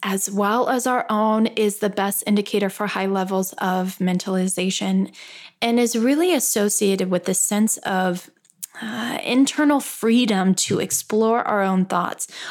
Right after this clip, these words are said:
our own feelings, our own desires, our own experiences. This is,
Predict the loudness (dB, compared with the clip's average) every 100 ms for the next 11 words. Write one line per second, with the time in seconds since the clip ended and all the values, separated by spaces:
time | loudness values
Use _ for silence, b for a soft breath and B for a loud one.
0 | -2 0 2 2 0 0 0 0 0 -2
1 | 0 2 2 2 -2 -2 0 2 2 -2
2 | -2 0 2 0 -4 -6 -4 0 2 2
3 | 0 0 -4 -4 -6 B B B B 0
4 | 2 2 2 2 2